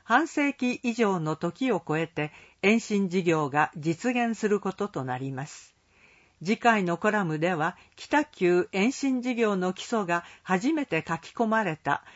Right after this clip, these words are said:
第三次見直し総合計画について振り返ります。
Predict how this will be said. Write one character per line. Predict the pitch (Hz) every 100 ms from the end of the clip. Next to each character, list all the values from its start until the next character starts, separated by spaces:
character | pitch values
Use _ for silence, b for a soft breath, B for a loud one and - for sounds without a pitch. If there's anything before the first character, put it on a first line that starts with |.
| B -
第 | 160 240 190 -
三 | - 254 247 160
次 | 170 -
見 | 190 214
直 | 240 254
し | - 185 185 -
総 | - 262 302
合 | 294 277
計 | 269 262
画 | 185 -
に | 139 143
つ | - 190
い | 175
て | 143
振 | 139 143
り | 160
返 | - 147 135
り | 131
ま | 131 -
す。 | - -